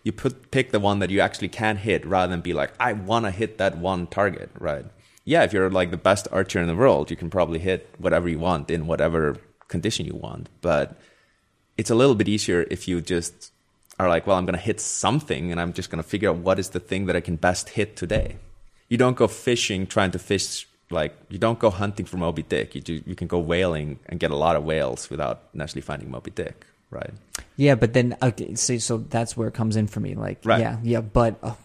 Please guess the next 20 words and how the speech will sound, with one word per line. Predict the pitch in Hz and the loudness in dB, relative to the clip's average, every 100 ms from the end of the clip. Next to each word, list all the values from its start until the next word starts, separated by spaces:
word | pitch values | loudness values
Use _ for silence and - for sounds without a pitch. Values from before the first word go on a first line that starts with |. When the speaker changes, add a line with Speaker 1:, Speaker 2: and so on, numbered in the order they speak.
| _ - | _ -8
Speaker 2:
you | 123 | -2
know, | 110 113 | -2 0
that, | 123 113 - - | 0 -2 -4 -16
goddamn, | - 110 110 120 113 | -6 -4 0 2 2
that | 113 107 | 0 0
whaler | 110 120 123 110 104 110 - | 2 4 6 4 0 -2 0
was | 117 107 | 2 2
a, | 120 107 | 0 -4
you | 123 | -2
know, | 117 107 113 | 0 0 -2
Speaker 1:
<laughs> | 113 | -2
Speaker 2:
like, | - 110 107 | 2 2 2
Speaker 1:
Yes. | |
Speaker 2:
that | 110 117 | 2 4
one | 135 156 | 4 6
whaler | 156 190 | 8 8
is | 147 | 6
gonna | 127 147 | 4 4
be | 156 | 6
amazing. | 160 208 151 110 120 123 | 6 6 4 2 0 -2